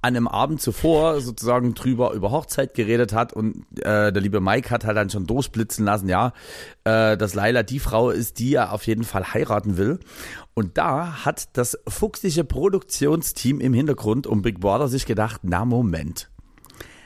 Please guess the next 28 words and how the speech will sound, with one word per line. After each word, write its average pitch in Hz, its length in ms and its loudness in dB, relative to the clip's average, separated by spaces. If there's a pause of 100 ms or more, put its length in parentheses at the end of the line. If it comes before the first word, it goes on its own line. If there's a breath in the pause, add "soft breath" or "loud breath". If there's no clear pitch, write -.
(160 loud breath)
da 80 120 -2
machen 143 240 0
wir 165 60 2
doch 151 100 4
mal 147 100 2
Folgendes. 104 720 0 (840 loud breath)
Haben 135 200 -2
sie 147 100 0
den, 139 240 2
äh, 123 220 4
in, 117 320 0
von - 340 -4
diesen 120 320 2
sogenannten 117 680 2
Wartezimmer 120 500 0
da 113 140 4
reingeholt, 120 600 2
wo 113 100 2
die 117 80 0
immer 113 160 2
interviewt 104 440 0
werden. 120 280 2 (360 loud breath)
Und 107 160 -2
dort 170 180 2
standen 156 480 -2
dann 131 360 0
parat 110 600 0 (460)
Luftballons, 110 920 2